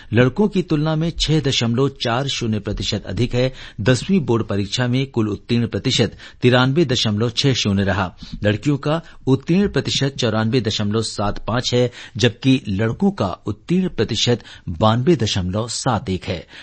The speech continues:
परिणाम बोर्ड की वेबसाइट डब्ल्यू डब्ल्यू डब्ल्यू डॉट सी बी एस ई रिजल्ट्स डॉट एन आई सी डॉट इन, डब्ल्यू डब्ल्यू डब्ल्यू डॉट सी बी एस ई डॉट जी ओ वी डॉट इन के साथ साथ डिजी लॉकर और उमंग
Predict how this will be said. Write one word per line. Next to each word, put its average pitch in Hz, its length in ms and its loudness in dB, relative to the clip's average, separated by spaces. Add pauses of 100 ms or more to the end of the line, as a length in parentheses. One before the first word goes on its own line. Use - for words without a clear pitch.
(140)
परिणाम 123 420 2
बोर्ड 110 300 2
की 104 140 0
वेबसाइट 98 600 -2
डब्ल्यू 143 220 0
डब्ल्यू 104 320 -2
डब्ल्यू 107 320 -2
डॉट 98 240 -4
सी 110 280 -2
बी 113 100 0
एस 110 220 -4
ई 123 160 -2 (220)
रिजल्ट्स 147 520 2
डॉट 113 200 2
एन 104 120 0
आई 107 100 0
सी 110 160 -4
डॉट 85 300 -6
इन, 151 200 4 (460)
डब्ल्यू 127 520 0
डब्ल्यू 135 280 2
डब्ल्यू 135 280 2
डॉट 107 240 0
सी 113 160 -2
बी 117 100 2
एस - 220 -2
ई 143 180 0 (320)
डॉट 107 180 4
जी 95 220 2
ओ 131 60 4
वी 135 160 2
डॉट 90 360 -2
इन 151 100 4
के 139 180 0
साथ 107 260 0
साथ 104 280 -2
डिजी 82 340 -4
लॉकर 92 400 0 (280)
और 110 320 4
उमंग 160 240 2